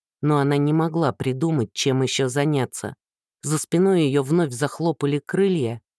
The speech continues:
и следом наступила тишина. Расщелина в грязи тянулась в обоих направлениях так далеко, насколько хватало глаз. Вероятно, достаточно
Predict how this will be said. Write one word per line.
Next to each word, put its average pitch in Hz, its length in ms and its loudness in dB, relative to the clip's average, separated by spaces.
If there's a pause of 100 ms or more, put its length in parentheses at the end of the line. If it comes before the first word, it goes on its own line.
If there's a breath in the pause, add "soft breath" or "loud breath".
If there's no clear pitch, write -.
и 151 100 -6
следом 143 580 -2 (220)
наступила 127 640 -2
тишина. 139 640 -2 (760)
Расщелина 143 640 0
в 120 60 -8
грязи 139 380 -2
тянулась 139 520 0
в 131 60 -2
обоих 135 420 0
направлениях 139 800 0
так 139 220 -4
далеко, 143 420 -2
насколько 165 560 -2
хватало 147 600 -2
глаз. 143 500 -4 (400)
Вероятно, 147 640 0
достаточно 143 800 -2